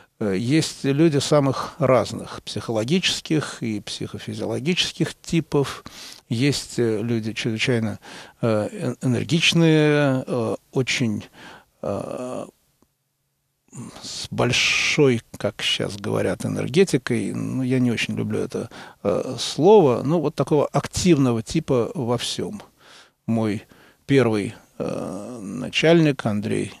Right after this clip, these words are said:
Дмитриев, который потом сделал дипломатическую карьеру, был послом России на Кубе, э, в Никарагуа, в других странах. Вот это человек такого типа. Другой коллега, которого я тоже очень люблю,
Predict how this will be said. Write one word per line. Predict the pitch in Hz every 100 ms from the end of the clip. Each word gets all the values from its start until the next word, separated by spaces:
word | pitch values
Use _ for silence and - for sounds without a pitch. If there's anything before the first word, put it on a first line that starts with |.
| _
Дмитриев, | - 117 156 160 135 -
который | - 101 110 104
потом | 104 107 104
сделал | 104 110 98
дипломатическую | 101 - 104 110 180 - 151
карьеру, | 135 147 135 127 113
был | 101
послом | 104 98 - 98 90
России | 98 - 92
на | 92 95
Кубе, | - 165 151 143 123 120 - - - - - _ -
э, | 98 82 -
в | 110
Никарагуа, | 110 - 123 151 139
в | 117
других | 104 120 156
странах. | - - 143 131 123 - - 151 -
Вот | 120 170
это | 139 143
человек | - 127 131
такого | - 123 101 92
типа. | - - - _ _ _ _ _
Другой | 117 117 196
коллега, | 202 190 170 143 131 - _ _ _ _ _ _ - 143
которого | - 101 104
я | 98
тоже | - 139
очень | 117 - 98
люблю, | 98 110 180 202 151